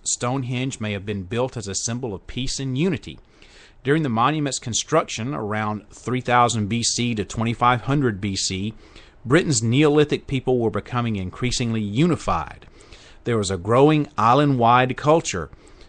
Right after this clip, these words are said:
The same styles of houses, pottery, and other material forms were used from Orkney to the south coast. This was very different to the regionalism of previous centuries.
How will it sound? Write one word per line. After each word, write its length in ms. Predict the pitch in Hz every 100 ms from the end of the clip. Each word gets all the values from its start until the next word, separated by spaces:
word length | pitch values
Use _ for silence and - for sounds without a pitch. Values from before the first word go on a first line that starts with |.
| _
The 80 | -
same 300 | 95 120 117
styles 320 | - 95 78
of 120 | 69 -
houses, 520 | 110 117 113 117 107
pottery, 540 | - 110 117 117 117
and 160 | 95 -
other 200 | 117 120
material 640 | 113 104 - 120 113 104 98
forms 480 | - 107 107 98
were 80 | 95
used 680 | 95 95 110 120 123 110 -
from 520 | - 113 107 104 95 - - -
Orkney 520 | 139 156 151 156 147 - -
to 100 | -
the 80 | 107
south 360 | - 120 117
coast. 460 | - 127 90 - - - - - - - -
This 180 | 127 -
was 140 | 95
very 420 | 82 95 123 160
different 560 | 143 117 180 165 120 87 - - _ -
to 180 | 120
the 260 | 107 101 92 104
regionalism 960 | 107 180 185 156 113 104 98 107 107 -
of 220 | 113 98
previous 500 | - 185 202 107 90
centuries. 580 | - 98 - 76 69 -